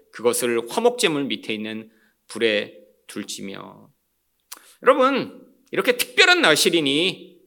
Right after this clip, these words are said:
바로 하나님을 기쁘시게 하며 하나님의 뜻에 따라 하나님을 섬기는 이 일.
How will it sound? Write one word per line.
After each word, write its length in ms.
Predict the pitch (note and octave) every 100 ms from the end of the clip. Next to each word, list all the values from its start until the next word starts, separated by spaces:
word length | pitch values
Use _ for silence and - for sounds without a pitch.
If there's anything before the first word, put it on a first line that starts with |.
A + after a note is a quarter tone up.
| _
바로 160 | - A#3
하나님을 440 | A#3 D#4+ D#4+ D4+
기쁘시게 800 | C#4 - - G#3+ A3 G3 F#3+ -
하며 340 | E3 D#3 D#3 D#3
하나님의 500 | - A3+ A3 G3 F#3
뜻에 300 | A3 A3+ -
따라 520 | D3 B2 C3 D3+ C3+ - _ -
하나님을 420 | - G3 F3 D3+
섬기는 680 | D3 G#3+ G3+ F3+ C#3+ C#3+ C#3+ - _
이 220 | B2 C3+
일. 320 | G#2 G#2+ A2